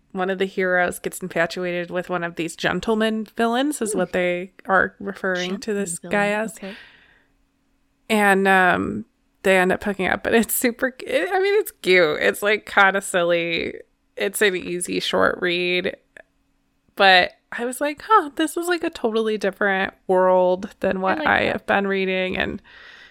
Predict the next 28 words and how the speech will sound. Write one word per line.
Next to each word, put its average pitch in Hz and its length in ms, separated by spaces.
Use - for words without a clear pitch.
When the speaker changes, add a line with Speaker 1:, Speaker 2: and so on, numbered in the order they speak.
Speaker 1:
very 196 280
interesting. - 840
Speaker 2:
I 233 240
Speaker 1:
Just, - 220
like, 190 140
a - 140
fresh - 420
Speaker 2:
I 240 100
like 226 200
Speaker 1:
take. - 60
Speaker 2:
that. - 220
I 233 180
almost 254 680
bought 185 380
a 208 100
book 185 380
that 190 200
was 190 380
a 185 220
priest - 760
being, 190 640
a 170 180
priest - 520
succumbing 214 560
to 220 160
his 196 200
sinful 220 520
desires 175 920